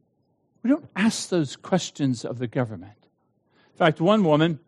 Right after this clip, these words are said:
interviewed was voting for Mitt Romney. Now, here's what her motivation was. She said this, "I truly believe Romney is an honest, caring man." He may be, maybe not, I don't know. She said,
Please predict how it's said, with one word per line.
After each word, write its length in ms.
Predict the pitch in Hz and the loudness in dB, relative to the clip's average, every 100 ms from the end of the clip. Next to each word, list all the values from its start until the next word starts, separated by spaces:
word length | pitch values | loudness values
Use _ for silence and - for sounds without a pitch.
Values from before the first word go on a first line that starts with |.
| _ _ _ _ - - | _ _ _ _ -14 2
interviewed 580 | 170 170 135 147 151 156 _ _ | 4 4 4 4 2 -2 _ _
was 200 | - 151 | 0 0
voting 340 | 139 208 226 220 | 6 8 8 6
for 160 | - | 0
Mitt 280 | 196 202 - - | 0 0 -2 0
Romney. 460 | 190 214 226 165 | 4 6 6 4
Now, 140 | 147 156 | 4 4
here's 320 | 156 277 247 | 4 4 4
what 100 | 226 | 4
her 120 | 214 | 4
motivation 760 | 208 208 202 160 214 214 - 147 | 6 6 6 6 6 4 -2 0
was. 460 | 127 104 - - - _ _ _ _ _ _ _ _ _ _ - | 2 0 -4 -20 -20 _ _ _ _ _ _ _ _ _ _ -10
She 120 | 185 | -4
said 220 | 185 196 | 2 6
this, 180 | 196 - - _ - - | 4 2 -8 _ -14 2
"I 200 | 202 233 | 6 6
truly 500 | - - 262 302 311 | 2 -2 0 2 4
believe 640 | 254 247 196 170 190 175 - | 6 8 10 8 6 -4 -4
Romney 520 | 160 196 180 151 139 | 2 6 6 4 0
is 240 | - 160 | 0 0
an 100 | 180 - | -2 2
honest, 500 | 180 180 175 160 - | 4 4 2 -4 -10
caring 440 | - 175 165 139 | -4 2 2 2
man." 320 | 139 127 95 - _ _ _ _ _ _ | 2 0 -2 -8 _ _ _ _ _ _
He 80 | 143 | -4
may 200 | 135 139 | -2 0
be, 180 | 135 135 | 0 -2
maybe 260 | 117 113 | -4 -4
not, 240 | 113 110 107 | -6 -8 -8
I 80 | 110 | -10
don't 160 | 101 | -10
know. 200 | 123 107 _ _ _ _ _ | -12 -14 _ _ _ _ _
She 180 | - 202 | -8 -4
said, 280 | - 165 | 4 4